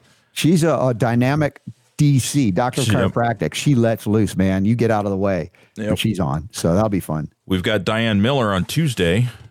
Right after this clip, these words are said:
Speaker 1: Right? One of my favorites from the
Speaker 2: Yep.
Speaker 1: Natural Health Freedom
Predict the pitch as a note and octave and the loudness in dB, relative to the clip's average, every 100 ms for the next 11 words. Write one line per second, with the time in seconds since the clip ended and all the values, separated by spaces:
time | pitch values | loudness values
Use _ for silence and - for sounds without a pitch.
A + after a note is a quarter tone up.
0 | _ - _ - A#2 F3 - - B2+ C3 | _ -20 _ -4 -2 0 -4 -2 2 2
1 | B2 - C3 C#3 F3 - C3 A#2 A#2 A#2+ | 0 0 0 0 -2 -2 0 2 2 0
2 | B2+ B2 B2+ - C3 B2 A#2+ | 0 0 0 0 0 2 -2